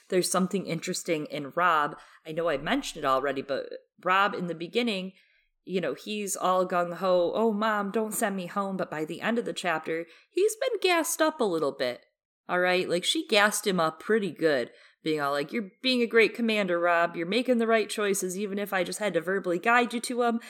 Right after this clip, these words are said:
You're a great commander." And I do think there's kind of that, that tension raised of, like,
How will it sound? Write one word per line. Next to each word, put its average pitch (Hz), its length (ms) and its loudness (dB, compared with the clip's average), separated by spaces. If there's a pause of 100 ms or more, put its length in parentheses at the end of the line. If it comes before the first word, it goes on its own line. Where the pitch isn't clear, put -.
(200)
You're 143 120 -4
a 143 40 -16
great 254 300 2
commander." 196 580 -2 (360)
And 180 320 -2 (680)
I 180 120 -2
do 185 260 -6
think 240 320 -6
there's 214 240 -4
kind 190 360 -4
of 208 160 -6
that, 202 440 -2
that 208 260 -2
tension 247 480 0
raised 147 400 -2
of, 147 140 -4
like, 160 340 0